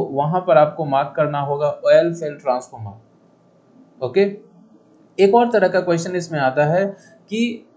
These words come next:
किस rating के transformer में हम इसको यूज़ करते हैं, तो जो हाई rating के transformer होंगे वहाँ पर हम buckles relay को यूज़ करते हैं, Low rating वाले में इसकी need नहीं होती है,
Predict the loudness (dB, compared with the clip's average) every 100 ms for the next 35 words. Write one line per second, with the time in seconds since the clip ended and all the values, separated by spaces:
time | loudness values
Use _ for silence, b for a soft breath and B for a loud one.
0 | _ _ -4 -2 -4 -8 -4 0 4 4
1 | 2 -2 0 0 2 0 0 -2 -2 -2
2 | -2 0 0 -2 -4 -2 -2 -4 -4 -4
3 | -2 -2 -4 -10 B -6 2 4 4 4
4 | 2 4 4 2 0 0 0 0 -2 -4
5 | -6 -2 0 0 -2 -4 -4 -4 -4 -4
6 | -4 -2 -2 -4 -8 -10 -14 -14 -10 -8
7 | -4 -4 -6 -8 -6 -6 -2 0 0 -2
8 | -6 -4 -4 0 0 0 -10 -12 -10 -10
9 | -8 -8 -10 -10 -10 -10 -14 -14 -20